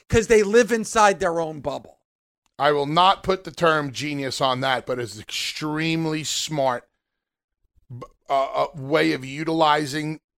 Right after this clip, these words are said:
Speaker 2: what's going on outside of your company, bringing it inside your company, and making it work. Because if we can get some G C W eyes on A E W, then we've won.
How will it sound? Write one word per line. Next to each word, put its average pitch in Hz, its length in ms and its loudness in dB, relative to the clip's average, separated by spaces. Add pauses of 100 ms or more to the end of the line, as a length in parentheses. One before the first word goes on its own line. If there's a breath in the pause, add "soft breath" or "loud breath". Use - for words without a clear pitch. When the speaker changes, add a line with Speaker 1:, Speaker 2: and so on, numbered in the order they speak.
Speaker 2:
what's 151 240 -4
going 151 300 0
on 139 280 0
outside 160 480 2
of 151 100 -6
your 160 100 0
company, 151 540 -2 (260 soft breath)
bringing 147 380 -4
it - 260 -10
inside 170 560 2
your 151 140 -4
company, 147 480 -2 (260 soft breath)
and 151 220 -2
making 147 340 -4
it 143 180 -4
work. 131 320 -6 (280 soft breath)
Because 127 240 -8
if 123 60 -10
we 160 120 -2
can 175 140 -6
get 165 240 -4
some 143 160 -4
G 160 200 -8
C 175 220 -4
W 170 400 -2
eyes 185 400 2
on 147 220 2
A 156 100 -2
E 170 220 -6
W, 175 500 -2
then 151 300 -2
we've 147 260 -6
won. 135 400 -2